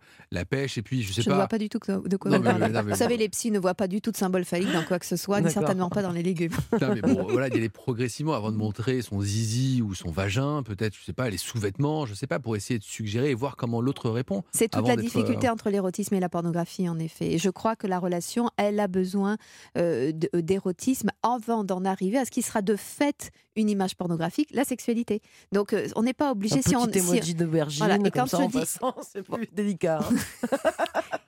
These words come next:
Speaker 2: Là, elle a compris qu'elle vou-, que vous vouliez une, euh, une parmigiane, euh, <laughs> je sais pas que ça. <laughs> Il peut y avoir aussi des confusions. Non, mais vous avez raison. C'est-à-dire que le, le truc, c'est de pouvoir écrire une histoire et de pouvoir faire progresser cette histoire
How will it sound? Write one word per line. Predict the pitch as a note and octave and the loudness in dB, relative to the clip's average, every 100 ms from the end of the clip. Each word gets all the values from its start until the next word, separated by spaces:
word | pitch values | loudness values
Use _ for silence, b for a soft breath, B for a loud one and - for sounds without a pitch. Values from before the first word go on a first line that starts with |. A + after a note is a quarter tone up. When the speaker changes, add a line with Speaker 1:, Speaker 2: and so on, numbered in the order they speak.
| - - | -10 -2
Speaker 2:
Là, | D3+ D4 | 0 2
elle | A#3 | 2
a | G3 | 0
compris | G3 F#3+ C#4 | -6 -4 -2
qu'elle | D4+ G#3 | 0 0
vou-, | F3 F3 G3+ | 0 0 2
que | F#3+ | 0
vous | F3 F3 | 0 -2
vouliez | F3 G3 C#4 - B B | 0 2 2 0 B B
une, | G3 G3+ F#3 | 0 2 2
euh, | E3+ - - - | 2 0 -2 -2
une | E3+ E3+ F#3+ | 0 0 0
parmigiane, | G3 F#3+ E3+ F3 G#3+ A#3 G3+ | 0 0 -2 0 0 0 0
euh, | F3+ F3 E3+ | 2 2 2
<laughs> | E3+ F3 | 4 4
je | A3+ | 2
sais | - - B3 | 0 2 0
pas | - D4+ | 2 -2
que | - | 2
ça. | C#4+ - | 0 0
<laughs> | A3+ - C4+ D4+ B3+ - - - - - - - | 0 -2 0 0 0 -4 -2 -6 -6 -16 -10 -4
Il | F3+ | 0
peut | B3+ | 2
y | C4 | 2
avoir | A#3+ A3 | 2 0
aussi | - | 0
des | G3+ G3 | -2 -2
confusions. | G3 - G3+ D3+ - B B F#3 | -4 -2 0 0 -4 B B 0
Non, | G3 | 2
mais | A3+ | 2
vous | A3 A3+ | 2 2
avez | G#3+ | 2
raison. | G#3+ G#3 F#3+ E3+ | 0 0 -2 -2
C'est-à-dire | G3+ G#3 A#3 B3 | 0 0 0 0
que | G3+ G3 B B3+ | -2 -4 B -4
le, | F#3+ F3+ | -2 -2
le | - A#3 | 0 -2
truc, | - D#4 - | 0 -2 0
c'est | A3+ | 0
de | F#3+ | 0
pouvoir | F#3 - A3+ C4+ G#3+ | -2 -2 2 2 0
écrire | G#3 - B3+ G#3+ | -6 -2 0 0
une | F3+ | -2
histoire | F3 - E3 - - b b - | -4 -4 -6 -6 -12 b b 0
et | |
de | F#3+ | 0
pouvoir | F#3+ G#3+ G#3 | 0 -2 -2
faire | G#3 - | -4 -6
progresser | - G#3 G3+ G3 G#3 | -2 0 0 0 -2
cette | F#3+ F3+ | -4 -6
histoire | F3 - F#3+ A#3 | -8 -4 -2 -2